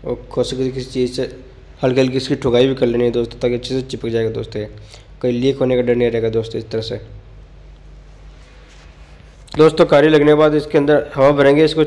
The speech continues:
test करने के लिए दोस्तों। तो मैं इसके अंदर हवा भर रहा हूँ दोस्तों,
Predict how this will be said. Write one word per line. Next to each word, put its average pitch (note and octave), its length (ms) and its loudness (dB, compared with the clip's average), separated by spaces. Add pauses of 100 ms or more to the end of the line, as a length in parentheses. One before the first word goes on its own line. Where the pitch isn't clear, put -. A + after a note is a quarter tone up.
test D3 200 2
करने C#3+ 240 0
के D3 60 0
लिए D3+ 140 4
दोस्तों। D3 300 -2 (520)
तो C#3+ 60 -4
मैं C#3 80 -2
इसके C3+ 180 -4
अंदर C3+ 320 0 (300)
हवा C#3 220 2
भर C#3 140 4
रहा C3+ 80 6
हूँ C#3+ 80 2
दोस्तों, D3+ 300 -2